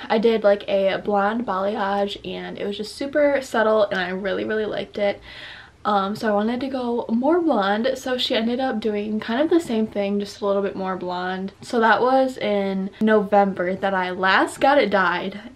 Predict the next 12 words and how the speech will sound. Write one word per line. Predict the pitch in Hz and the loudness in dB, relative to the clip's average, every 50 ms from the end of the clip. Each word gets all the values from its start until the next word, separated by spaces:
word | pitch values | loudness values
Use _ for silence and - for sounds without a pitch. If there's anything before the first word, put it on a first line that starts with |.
| - _ | -8 _
and | - 233 302 349 370 349 | 0 2 4 4 2 0
cut, | - 262 220 214 226 - - - - | 0 2 2 2 2 0 -6 -6 -2
and, | - 226 214 202 208 202 190 185 - - - | 0 0 2 2 2 2 0 -2 -4 -10 -4
like, | - 202 214 214 202 | 0 2 2 4 6
that | 202 196 | 4 4
was | 202 202 | 4 4
the | 220 | 4
last | 202 214 214 - | 4 2 2 2
time | 240 226 | 0 0
I | 220 220 | 2 2
went. | 214 190 180 180 185 - - - | 2 0 0 -2 -4 -8 -12 -18
So | - - - 240 220 208 202 202 196 196 202 208 | -16 -6 0 2 4 6 6 6 6 6 4 2